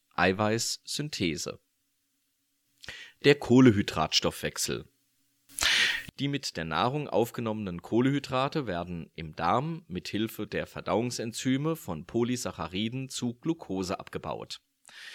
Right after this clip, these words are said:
Alle Zellen unseres Körpers decken ihren Glukosebedarf durch Aufnahme derselben aus dem Blut. Die Glucose geht über die Darmschleimhaut ins Blut.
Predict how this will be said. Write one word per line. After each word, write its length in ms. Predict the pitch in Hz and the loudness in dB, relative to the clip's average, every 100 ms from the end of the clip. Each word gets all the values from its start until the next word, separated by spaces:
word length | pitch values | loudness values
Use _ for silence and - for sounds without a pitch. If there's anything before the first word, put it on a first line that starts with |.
| - - - | -18 -20 -2
Alle 260 | 139 175 | 2 2
Zellen 340 | 180 160 147 113 | 4 2 2 0
unseres 380 | 107 110 123 - | -2 -2 -2 0
Körpers 540 | 104 90 135 135 - | 2 2 0 -2 0
decken 300 | 117 - 131 | -2 -2 -4
ihren 320 | - 120 123 | 0 0 -2
Glukosebedarf 1000 | 135 135 - 101 98 104 - 101 120 - | -4 -8 -4 -2 -2 -2 -2 0 0 -2
durch 320 | - 76 - | -6 -6 -2
Aufnahme 560 | - 98 - 107 113 127 | 0 0 0 -2 -2 -2
derselben 640 | 135 131 90 87 101 117 | -2 0 0 0 -2 -8
aus 260 | - 87 - | -6 -8 -4
dem 160 | 113 110 | -6 -4
Blut. 420 | 95 - - - _ _ - - - - - | -4 -6 -12 -16 _ _ -20 -20 -20 -20 -10
Die 120 | 90 | -8
Glucose 720 | - 80 104 110 135 - 185 - | -8 -2 2 4 4 2 0 -2
geht 300 | 120 127 - | -4 -4 -4
über 320 | 110 104 95 | -2 0 -2
die 120 | 76 | -2
Darmschleimhaut 1160 | 82 87 - - 127 127 127 131 175 - - - | 0 0 2 0 -2 -2 0 2 0 -2 -10 -12
ins 260 | - 80 - | -14 -12 -10
Blut. 460 | - 85 73 - | -8 -8 -8 -12